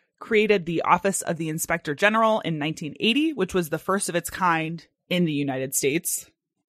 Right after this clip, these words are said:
It also helped in passing stricter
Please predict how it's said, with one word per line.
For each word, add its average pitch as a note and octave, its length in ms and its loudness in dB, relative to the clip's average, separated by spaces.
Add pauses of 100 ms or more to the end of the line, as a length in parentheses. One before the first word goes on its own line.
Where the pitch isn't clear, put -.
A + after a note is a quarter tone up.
It G3 60 2
also G#3 200 6
helped G3 400 -2 (840)
in F#3+ 240 4
passing A#3+ 540 2
stricter G#3 720 2